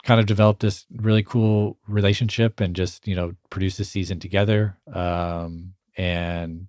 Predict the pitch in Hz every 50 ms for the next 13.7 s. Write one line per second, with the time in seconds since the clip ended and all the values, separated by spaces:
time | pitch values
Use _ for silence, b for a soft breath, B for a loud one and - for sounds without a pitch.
0 | - - 113 117 123 123 123 120 107 104 107 113 113 104 - 110 107 104 101 98
1 | 95 82 69 - - - - _ _ - - 101 98 92 82 - - 98 85 80
2 | 90 90 92 90 90 - - 110 95 95 92 - _ _ _ _ _ _ _ -
3 | - 120 123 104 - - 110 101 95 92 95 101 110 - - - 120 110 107 104
4 | - 107 104 95 95 92 - 98 95 92 90 85 85 82 82 82 - B B B
5 | B B B B B B B - 101 - 127 110 101 101 90 104 101 98 98 95
6 | - 95 90 82 82 80 80 - - _ - 92 87 80 90 - - 92 92 -
7 | - 95 90 87 90 92 90 87 87 82 - 90 82 82 90 90 90 87 85 -
8 | - - _ - - _ _ _ - 87 85 85 82 80 - - - 85 82 82
9 | 92 - _ _ _ _ _ _ _ _ - 98 - 120 107 95 90 85 - 92
10 | 95 - - - - 107 104 98 - - 101 85 80 - - 113 104 - - 104
11 | 90 87 85 - - - _ - - 95 87 90 92 - 90 85 80 - - 85
12 | 80 80 78 80 b b b b b b b b b b b b b - 90 90
13 | 85 85 82 82 82 80 95 - 92 85 87 92 87 -